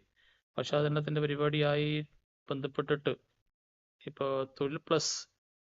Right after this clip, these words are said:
എന്നൊരു പദ്ധതി എൻ ആർ ഇ ജിയിൽ നമ്മൾ നടപ്പാക്കിക്കൊണ്ടിരിക്കുന്നുണ്ട്.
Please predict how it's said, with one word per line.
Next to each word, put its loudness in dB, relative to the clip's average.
എന്നൊരു -4
പദ്ധതി -4
എൻ -6
ആർ -2
ഇ -2
ജിയിൽ -2
നമ്മൾ -6
നടപ്പാക്കിക്കൊണ്ടിരിക്കുന്നുണ്ട്. -8